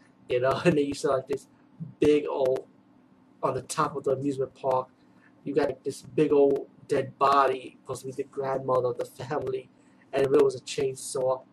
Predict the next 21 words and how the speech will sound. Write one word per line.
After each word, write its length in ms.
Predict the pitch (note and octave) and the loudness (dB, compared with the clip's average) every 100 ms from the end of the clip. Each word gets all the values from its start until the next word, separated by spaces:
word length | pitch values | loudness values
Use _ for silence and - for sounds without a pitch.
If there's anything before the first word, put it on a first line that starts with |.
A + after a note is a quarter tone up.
| _ _ _ _ - | _ _ _ _ -8
And, 180 | C3+ B2+ | -2 0
um, 200 | B2+ B2+ | 0 0
you 80 | C#3+ | 0
get 160 | D3+ | 0
this 180 | C#3 - - | 0 -4 -8
epic 280 | - - - | -12 -12 -8
ending 360 | C#3 C3+ C3 | -6 -4 -4
when 320 | B2+ B2+ B2+ - - | -2 -2 -4 -10 -18
she 260 | - - C#3 | -12 -6 0
was 80 | C#3+ | 2
able 160 | C3+ | 0
to 100 | C#3 | -2
battle 340 | B2 C#3 C3+ C3 | -6 -2 0 0
off 160 | - | -2
the 80 | C#3 | -8
villains, 600 | B2+ C3+ C3 C3 B2+ - | -2 2 2 2 -4 -8
and 220 | B2+ B2 - _ _ - | -10 -10 -14 _ _ -2
I 100 | C3+ | 4
liked 280 | D3 F3+ E3+ | 6 4 2
how 160 | D#3 | 2
it 140 | D3 | 4